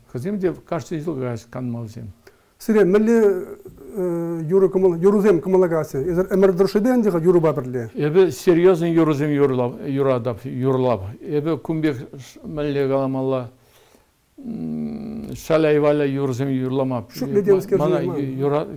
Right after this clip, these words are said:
Speaker 1: юрадма. Эб серьезный юрузем, жизненно важный. Ман самый юрадный юрус Иван Иванович Христофоровцы.
Speaker 2: Мгм.
Speaker 1: Покойный юрда присему был дар.
Speaker 2: О, да.
Speaker 1: О, э-,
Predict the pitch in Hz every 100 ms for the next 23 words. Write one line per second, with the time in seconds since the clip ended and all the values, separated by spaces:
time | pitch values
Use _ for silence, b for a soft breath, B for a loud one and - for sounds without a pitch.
0 | - 156 156 139 135 156 156 - 160 151
1 | 180 190 160 156 160 156 135 196 151 b
2 | b b b b _ 120 135 196 151 170
3 | 160 160 147 120 131 165 175 165 - _
4 | b b b b b b b - _ _
5 | _ _ _ _ _ _ - - 170 170
6 | 156 160 180 151 151 143 - 143 135 185
7 | 156 - - 156 139 151 143 139 151 127
8 | - 139 - 147 - 139 117 - - 113
9 | - _ _ _ 160 143 139 160 135 120
10 | 107 92 110 117 123 113 107 113 131 139
11 | 147 147 143 143 - - 147 156 156 156
12 | 165 151 175 - 143 156